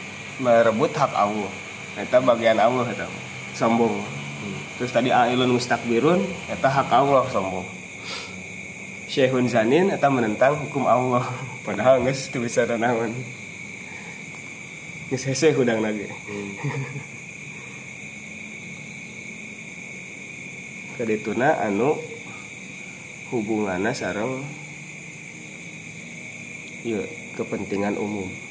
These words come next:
Speaker 1: Malikun kazab atau tadi rajulun bayang imaman. Oh, hiji deui tadi waktu na oge tah. Masalah waktu. Lamun naik maksiat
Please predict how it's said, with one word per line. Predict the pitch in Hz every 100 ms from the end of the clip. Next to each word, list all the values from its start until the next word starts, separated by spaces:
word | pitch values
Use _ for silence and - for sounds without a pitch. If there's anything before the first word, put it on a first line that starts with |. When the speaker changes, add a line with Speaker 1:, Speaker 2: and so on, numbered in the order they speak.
| - - - - - -
Speaker 1:
Malikun | 104 95 98 98
kazab | - 95 95 98 98 101 101 95 - - - - - - - - - - - - - - -
atau | 98 98
tadi | 92 92 107 143
rajulun | 120 95 92 98 98
bayang | 95 92 92 87
imaman. | 95 92 95 104 104 110 110 120 - - - - - - - - - - - - - - - - - - - 139 - - - - - - - - - - - - -
Oh, | 107
hiji | 107 101 101
deui | 101 117
tadi | 101 101 147 - - - - - - - -
waktu | 127 110 - 110
na | 98 98
oge | 101 98 -
tah. | 85 - - - - - -
Masalah | 104 95 98
waktu. | 98 85 - 87 69 - - - - - - - -
Lamun | 110 107 101
naik |
maksiat | 107 95 - 113 117